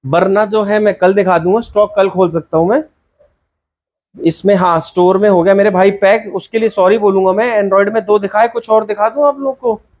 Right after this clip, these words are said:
एक तो अगर ये लाइव ना हो ना, लाइव हो जाए तो बातचीत ऐसी हो जाएगी कि मैं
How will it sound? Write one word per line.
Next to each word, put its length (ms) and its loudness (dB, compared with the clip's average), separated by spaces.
एक 180 -2
तो 100 2
अगर 120 4
ये 60 4
लाइव 320 0
ना 120 0
हो 160 0
ना, 240 -4
लाइव 300 0
हो 140 -2
जाए 240 2
तो 60 -2
बातचीत 500 -2
ऐसी 220 -2
हो 120 2
जाएगी 320 -2
कि 120 -2
मैं 360 0